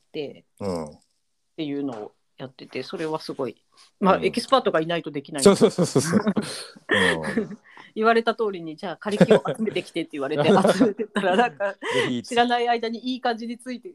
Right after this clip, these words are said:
Speaker 1: 積んでくれて、火がついてるんだけど、
Speaker 2: <laughs>
Speaker 1: 自分でやろうとしたら全然つけれないっていう。
Speaker 2: <laughs>
Speaker 1: そうか、いいね、いいね。あ、なんかさ、
Speaker 2: うん。
Speaker 1: そのね、寒さ対策でさ、
Speaker 2: うん。
Speaker 1: あの、コッ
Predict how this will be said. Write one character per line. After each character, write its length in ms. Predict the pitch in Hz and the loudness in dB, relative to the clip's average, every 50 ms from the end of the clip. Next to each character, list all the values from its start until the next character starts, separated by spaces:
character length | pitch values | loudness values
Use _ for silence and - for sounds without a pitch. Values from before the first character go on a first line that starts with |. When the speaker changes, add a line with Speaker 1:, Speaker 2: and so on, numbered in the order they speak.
| _ _ _ - | _ _ _ -14
Speaker 1:
積 120 | 247 226 | -12 -10
ん 40 | 226 | -10
で 80 | 226 | -10
く 100 | 233 - | -8 -4
れ 100 | - 214 | -4 -4
て、 120 | 208 - 226 | -4 -4 -8
火 140 | - 247 208 | -6 -2 -2
が 120 | 202 185 | -2 -2
つ 120 | - - 196 | 0 -2 -4
い 60 | 170 | -4
て 100 | - 156 | -4 -8
る 100 | 131 147 | -10 -8
ん 40 | 151 | -10
だ 80 | 143 | -10
け 100 | - - | -12 -12
ど、 100 | 131 - 117 | -10 -2 2
Speaker 2:
<laughs> 60 | 180 | 2
Speaker 1:
自 100 | 180 202 | 2 4
分 140 | 220 - 226 | 4 4 4
で 80 | 226 | 4
や 80 | 220 220 | 4 4
ろ 80 | 226 226 | 4 4
う 40 | |
と 100 | 226 208 | 2 0
し 60 | 196 - | -4 -4
た 60 | 180 | -2
ら 100 | 175 170 | -4 -2
全 180 | 170 180 170 | -2 -4 -4
然 140 | 160 175 170 - | -4 -6 -8 -8
つ 80 | - - | -12 -10
け 140 | - 156 | -8 -6
れ 100 | 127 143 | -6 -6
な 120 | 123 - - | -8 -10 -12
い 60 | - - | -6 -4
っ 80 | 160 143 | -4 -2
て 100 | - 156 | -2 -2
い 160 | 170 151 139 | -2 -2 -2
う。 40 | 117 123 - 107 - _ _ _ _ _ _ _ - | -4 -6 -8 -14 -14 _ _ _ _ _ _ _ -4
Speaker 2:
<laughs> 260 | - 131 - - - _ - - - - - - - _ _ _ _ _ _ _ _ _ _ - | -4 -4 -4 -4 -8 _ -16 -16 -16 -16 -18 -20 -20 _ _ _ _ _ _ _ _ _ _ -6
Speaker 1:
そ 140 | 240 214 202 | -4 -4 -4
う 40 | 190 _ - | -6 _ -6
か、 360 | - 165 151 147 147 - 120 135 | -4 -4 -2 -4 -6 -10 -10 -10
い 100 | 147 156 | -10 -8
い 40 | 147 | -8
ね、 140 | 139 120 113 | -8 -6 -6
い 120 | 127 127 | -8 -8
い 20 | 113 | -10
ね。 120 | 107 - | -10 -4
あ、 140 | - 226 220 | 0 2 2
な 240 | 220 240 262 294 339 | 2 4 4 4 4
ん 40 | - | 4
か 80 | 269 | 2
さ、 120 | 262 - 233 | 4 4 4
Speaker 2:
う 40 | 226 | 4
ん。 20 | |
Speaker 1:
そ 100 | - 254 | 6 4
の 120 | 247 254 254 | 4 4 4
ね、 360 | 247 247 233 233 240 254 254 _ | 2 2 2 4 4 4 4 _
寒 280 | - - 254 254 285 330 | -2 2 4 4 4 6
さ 140 | - 370 370 | 4 2 2
対 240 | - 381 381 359 | 4 0 0 0
策 240 | - 294 240 214 185 | -4 -6 -6 -6 -8
で 100 | - 175 | -10 -10
さ、 380 | 175 - 208 190 185 170 165 160 _ - | -8 -4 -4 -4 -4 -4 -8 -12 _ -6
Speaker 2:
う 60 | 233 | -6
ん。 140 | 226 - 92 | -4 -4 -4
Speaker 1:
あ 20 | |
の、 140 | - 92 90 | -6 -8 -12
コ 180 | - _ - | -10 _ -2
ッ 40 | 392 | -2